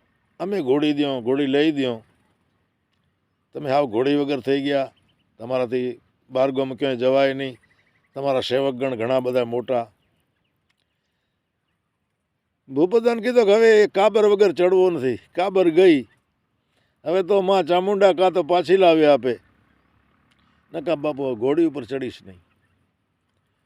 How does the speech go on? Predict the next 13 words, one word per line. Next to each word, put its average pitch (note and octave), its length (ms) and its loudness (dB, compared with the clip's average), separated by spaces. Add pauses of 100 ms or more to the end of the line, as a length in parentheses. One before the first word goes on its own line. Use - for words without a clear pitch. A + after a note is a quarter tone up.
(580)
સાહેબ, G3+ 180 2
કંઈક F#3+ 340 4
વર્ષ F3+ 300 0
વીતી D3+ 280 2
ગયા, G#2+ 280 -6 (720)
કંઈક A#3+ 260 8
વર્ષ F3+ 320 0
વીત્યા, G#2 380 -6 (1500)
ઘણા G3+ 200 -2
વર્ષ C#3+ 260 -2
વીતી C3+ 280 -6
ગયા, C#3 180 -2
કે - 160 -14